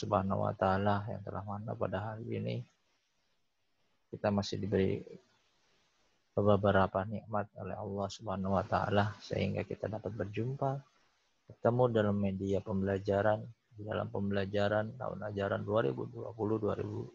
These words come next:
dua puluh satu melalui media online. Selawat serta salam kita limpah curahkan kehadirat baginda kita Muhammad sallallahu alaihi wasallam, yang telah mana telah membawa kita dari alam yang gelap hingga ke alam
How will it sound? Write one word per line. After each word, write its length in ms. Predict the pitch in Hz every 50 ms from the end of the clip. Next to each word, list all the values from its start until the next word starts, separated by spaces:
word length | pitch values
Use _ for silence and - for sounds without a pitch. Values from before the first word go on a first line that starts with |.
| - -
dua 180 | 107 107 - - -
puluh 160 | - 110 104
satu 460 | - - - - - - 120 127 147 - _ _ _ _ _ _ _ _ _ _ _ _ -
melalui 480 | 113 107 104 104 98 101 101 107 104
media 480 | 104 104 101 98 98 98 98 98 98 104 - - _ _ - -
online. 340 | 95 92 92 92 87 101 101 - _ _ _ _ _ _ _ _ _ _ _ _ _ _ _ _ _ _ _ _ _ _ _ - - _ _ _ _ _ -
Selawat 640 | - - 104 101 101 107 107 117 117 - - - -
serta 240 | - 107 - 104 104
salam 400 | - - 98 98 104 107 110 110
kita 160 | - - 104
limpah 240 | 98 95 92 90 101
curahkan 720 | - - 95 95 95 98 101 - - 104 98 95 98 104 -
kehadirat 480 | - 92 104 117 117 113 101 98 -
baginda 400 | - - 101 95 101 95 98 101
kita 240 | - - - - 95
Muhammad 480 | 95 95 92 - - 107 104 98 98 -
sallallahu 640 | - 98 98 101 101 101 104 101 101 104 107 -
alaihi 220 | 85 - - - -
wasallam, 400 | - - - - - - - - - _ _ _ _ _ _ _ _ _ _ _ _ _ _ -
yang 80 | 113 107
telah 220 | - - 92 90 92
mana 320 | 101 98 101 104 104 98
telah 240 | - - 98 95 - -
membawa 400 | 95 95 95 95 98 95 92 95
kita 240 | - - - - 110
dari 160 | 101 101 101
alam 240 | - 92 95 98 95
yang 160 | 92 90 98
gelap 240 | 101 98 98 - - _ -
hingga 240 | 120 123 147 165 156 _ _ _ _ _ _ _ _ _ _ _
ke 80 | -
alam 240 | - - 120 113 120